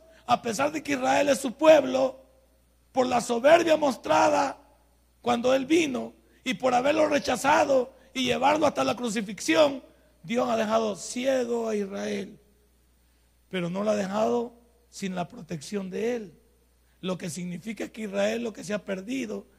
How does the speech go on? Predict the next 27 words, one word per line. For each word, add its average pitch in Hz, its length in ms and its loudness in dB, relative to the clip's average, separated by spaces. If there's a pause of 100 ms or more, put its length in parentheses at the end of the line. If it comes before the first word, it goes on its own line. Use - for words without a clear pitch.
(220)
es 226 420 -2 (320)
que 170 160 -6
nunca 214 520 -6
saldrá 180 360 -6
de 190 100 0
la 180 160 -6
tierra. 175 380 -6 (1120)
Ellos 208 220 -4
van 226 120 0
a 233 140 -4
permanecer 208 680 -2
en 220 100 -4
la 180 140 -8
tierra. 180 360 -8 (1000)
En 165 140 -6
cambio, 247 340 0
la 233 140 2
iglesia 233 760 2 (320)
tiene 226 220 -2
ese 220 160 -2
privilegio 233 920 0 (240)
de 202 140 -2
poder 233 320 -2
trasladarse 233 460 2
a - 20 -4
los 220 160 -4
cielos. 262 300 0